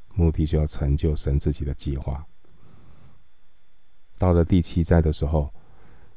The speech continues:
当神再次放手，任凭法老自己选择，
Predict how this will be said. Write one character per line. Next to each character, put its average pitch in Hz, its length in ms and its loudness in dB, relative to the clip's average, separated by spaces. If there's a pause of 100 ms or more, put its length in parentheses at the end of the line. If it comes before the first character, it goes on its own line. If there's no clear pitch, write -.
(640)
当 101 200 10
神 82 240 8
再 87 200 10
次 90 120 6
放 82 300 8
手， 73 220 2
任 85 200 8
凭 78 220 8
法 78 180 6
老 73 140 2
自 82 160 2
己 76 140 0
选 67 280 0
择， 67 320 -6